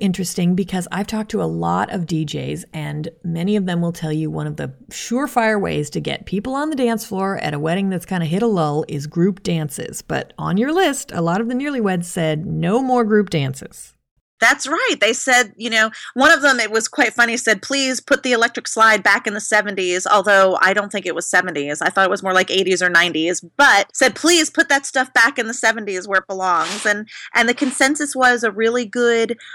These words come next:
Speaker 2: D J, M C, band leader can get people out on the dance floor no matter what, and they didn't have to resort to having these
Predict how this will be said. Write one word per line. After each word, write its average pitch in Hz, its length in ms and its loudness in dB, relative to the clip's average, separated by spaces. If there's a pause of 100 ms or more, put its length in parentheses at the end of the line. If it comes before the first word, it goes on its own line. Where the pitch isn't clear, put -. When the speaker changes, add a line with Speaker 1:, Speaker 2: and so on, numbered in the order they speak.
(180)
Speaker 2:
D 226 220 0
J, 214 360 6
M 214 220 2
C, 220 280 0
band 202 340 2
leader 196 480 6
can 202 260 -2
get 214 300 2
people 233 280 -2
out 226 140 6
on 220 100 2
the 208 60 4
dance 208 360 0
floor 220 140 2
no 208 80 2
matter 190 260 6
what, 233 340 4
and 196 100 0
they 185 100 2
didn't 196 240 -2
have 196 220 2
to 190 80 -6
resort 185 500 2
to 196 60 -2
having 190 360 2
these 180 220 -6